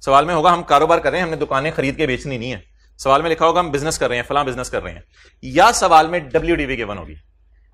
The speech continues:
क्योंकि याद रखिएगा, ये वाला घर डिप्रिशिएट नहीं हो सकता, ये वाला प्लॉट डिप्रिशिएट नहीं हो सकता। डिप्रिशिएट सिर्फ बिजनेस के चैप्टर में बिल्डिंग हो सकती है। तो ये एक इंडिकेशन होगी, अगर सवाल में डब्ल्यूडीवीज दे दे, तो ये बिजनेस की बिल्डिंग है और ये यूज़ भी बिजनेस में ही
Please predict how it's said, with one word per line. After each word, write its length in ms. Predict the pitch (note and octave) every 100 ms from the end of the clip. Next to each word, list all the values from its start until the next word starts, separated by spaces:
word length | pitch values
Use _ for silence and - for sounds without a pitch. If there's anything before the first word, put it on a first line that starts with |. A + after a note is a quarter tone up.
| _
क्योंकि 360 | B2+ B2 C3 A2
याद 180 | C3+ C3+
रखिएगा, 600 | A#2+ - A#2 B2 - _ _ _ G#2+
ये 140 | D3+
वाला 180 | D3+ D3
घर 220 | A#2+ A#2+
डिप्रिशिएट 440 | A#2 A#2+ B2+ A#2
नहीं 100 | A2+
हो 60 | G#2
सकता, 380 | E2 - D#2 - _ _ _ _ _ _ _ G2+
ये 160 | B2
वाला 140 | C#3 C#3
प्लॉट 280 | B2 B2
डिप्रिशिएट 380 | A2+ A2 A#2+ G#2+
नहीं 100 | G2+
हो 60 | F2+
सकता। 240 | - G#2
डिप्रिशिएट 560 | G2 E3+ F3+ A#3 - G3
सिर्फ 220 | F3+ F3
बिजनेस 300 | D3 C#3 E3+
के 80 | D#3+
चैप्टर 280 | C#3 - C#3
में 160 | C#3
बिल्डिंग 260 | A#2+ A#2 A2
हो 60 |
सकती 300 | F#2+ - -
है। 160 | E2 - _ _ _ -
तो 80 | C#3+
ये 160 | D#3
एक 100 | F3
इंडिकेशन 500 | D#3 D3+ D3 - G#3
होगी, 180 | D#3 D3
अगर 120 | D3
सवाल 280 | C#3+ C3+ C3+
में 140 | D3+
डब्ल्यूडीवीज 440 | B2+ D#3+ F#3 D3 C#3
दे 140 | A#2
दे, 140 | A2 C3
तो 300 | - - D#3+
ये 60 |
बिजनेस 520 | D3+ D3 E3+ - _ -
की 100 | E3
बिल्डिंग 560 | A#2 C3+ C3+ C#3 C3+
है 200 | A#2+ A2
और 180 | A2+ C3
ये 180 | C#3+ A#2
यूज़ 240 | C#3 C#3+
भी 120 | A#2 D#3+
बिजनेस 400 | B2+ A2 C3 -
में 140 | A#2+
ही 520 | A2+ C3 C#3 E3 A3+